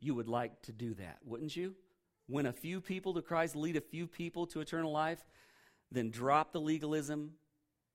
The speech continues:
let it go, love people like Christ loved them,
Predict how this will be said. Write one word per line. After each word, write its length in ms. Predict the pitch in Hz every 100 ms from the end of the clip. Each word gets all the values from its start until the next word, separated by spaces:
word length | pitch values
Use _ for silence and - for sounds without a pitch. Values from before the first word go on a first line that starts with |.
| _ _ _
let 220 | - 127 147
it 140 | 156
go, 460 | 147 151 147 151 - - _ _ _ _ _ _ _
love 460 | 107 120 151 170 -
people 320 | 185 185 170
like 240 | 165 165
Christ 320 | - 160 165 156
loved 240 | 160 156
them, 220 | 165 170